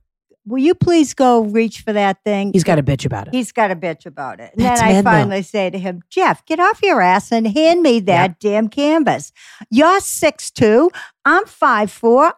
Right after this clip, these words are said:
Speaker 1: I can't reach it."
Speaker 2: Yeah, and then,
Speaker 1: And
Speaker 2: oh,
Speaker 1: then
Speaker 2: then
Speaker 1: he
Speaker 2: he does this all the time.
Speaker 1: Yeah, yeah,
Speaker 2: "I'm a
Speaker 1: yeah,
Speaker 2: bitch,"
Speaker 1: yeah.
Speaker 2: and complain.
Speaker 1: Yeah.
Speaker 2: And then he does it, and he goes, "Oh, that looks good." And you go, "Sh-, Dad used to do the same shit."
Speaker 1: Yes.
Speaker 2: Dad would bitch and complain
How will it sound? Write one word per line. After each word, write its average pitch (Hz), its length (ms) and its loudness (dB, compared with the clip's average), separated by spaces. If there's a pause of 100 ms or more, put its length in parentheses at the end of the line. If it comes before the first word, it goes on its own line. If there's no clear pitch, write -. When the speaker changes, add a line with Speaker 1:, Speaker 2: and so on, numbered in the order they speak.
Speaker 1:
I 370 140 0
can't 392 380 0
reach 453 320 -2
it." - 280 -6 (240)
Speaker 2:
Yeah, 165 160 0
and 131 120 -4
then, - 120 0
Speaker 1:
And 254 120 2
Speaker 2:
oh, 180 60 2
Speaker 1:
then 285 320 2
Speaker 2:
then 214 120 0
Speaker 1:
he 202 40 0
Speaker 2:
he 190 40 -2
does 170 280 -6
this 208 300 -2
all 160 260 2
the - 100 -16
time. 165 220 -4
Speaker 1:
Yeah, 208 180 -2
yeah, 233 180 4 (160)
Speaker 2:
"I'm 208 40 4
a 202 60 2
Speaker 1:
yeah, 196 200 2
Speaker 2:
bitch," 156 280 -2
Speaker 1:
yeah. 190 60 -6
Speaker 2:
and 160 80 -14
complain. 208 340 -6
Speaker 1:
Yeah. 180 260 -2 (260)
Speaker 2:
And 202 120 -2
then 214 80 0
he 196 80 0
does 185 320 0
it, 165 60 2
and 143 100 -6
he 143 80 -6
goes, 139 160 -4
"Oh, 214 40 0
that 285 240 2
looks 277 220 -4
good." 311 200 0
And 151 100 -4
you 151 80 -6
go, 156 100 -2
"Sh-, - 140 -10 (320)
Dad 233 220 0
used 277 180 -2
to - 60 -10
do 214 60 -2
the 165 80 -6
same 202 240 -4
shit." 202 120 -2
Speaker 1:
Yes. - 460 -4 (400)
Speaker 2:
Dad 247 340 -2
would 233 160 -2 (120)
bitch 208 380 -2 (120)
and 196 140 -8
complain 143 500 -10